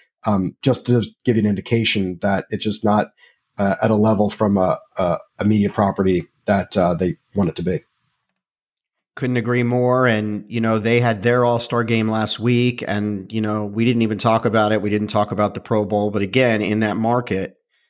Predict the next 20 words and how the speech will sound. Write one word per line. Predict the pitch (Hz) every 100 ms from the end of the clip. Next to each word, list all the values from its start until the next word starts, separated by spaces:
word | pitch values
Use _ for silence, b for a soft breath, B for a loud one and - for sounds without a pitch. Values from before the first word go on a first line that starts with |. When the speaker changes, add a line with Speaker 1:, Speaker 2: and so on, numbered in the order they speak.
| _ _
Speaker 2:
which | 110 -
is | -
Toronto, | - 117 127 113 98
that | 98
was | 113 107
a |
huge | 101 117 117 -
market | 113 131 101 -
for | 95
the | 98
N | 95
H | 95 92
L. | 131 120
So | - 101 98 -
a | 110
lot | 104 110 120
of | 117
the | 117
way | 107 113 110
they | 104 101 107 113 127 127 131